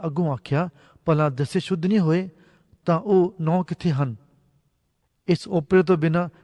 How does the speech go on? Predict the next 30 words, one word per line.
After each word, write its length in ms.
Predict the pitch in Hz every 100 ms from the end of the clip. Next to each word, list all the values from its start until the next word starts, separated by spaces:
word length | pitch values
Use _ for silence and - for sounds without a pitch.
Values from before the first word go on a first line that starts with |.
| _
ਕੀ 120 | 185
ਹੋਰ 240 | 156 156 180
ਨਾ 200 | 151 180
ਮਿਲੇ, 340 | 170 170 185 - - -
ਜੋ 160 | 143 170
ਮੁੜ 220 | 143 160
ਕੇ 220 | - 190
ਪਰਮੇਸ਼ਰ 540 | 156 - 151 151 -
ਦੀ 60 | 165
ਵਡਿਆਈ 320 | 160 147 147
ਕਰਦੇ?' 340 | 160 175 160 180 _ _ _ _ _ _ _ -
ਉਸ 180 | 185 -
ਨੂੰ 140 | 202
ਕਿਹਾ, 280 | 180 151 123 113 _ _ _
'ਉੱਠ 180 | 214 -
ਕੇ 160 | - 214
ਚਲੇ 280 | 165 131 127
ਜਾ, 200 | 120 107 _ _ _ _
ਤੇਰੀ 240 | 160 165
ਨਿਹਚਾ 300 | 151 170 196
ਨੇ 100 | 185
ਤੈਨੂੰ 260 | 165 151 165
ਚੰਗਾ 280 | 147 143 143
ਕੀਤਾ 320 | 127 135 147
ਹੈ।' 220 | 120 110 - _ _ _ _ _ _ _
ਜਾਂ 180 | 135 208
ਫਰੀਸੀਆਂ 480 | 208 - 175 - 220
ਨੇ 80 | 208 -
ਉਹਨੂੰ 160 | 202 185
ਪੁੱਛਿਆ, 400 | 156 - 180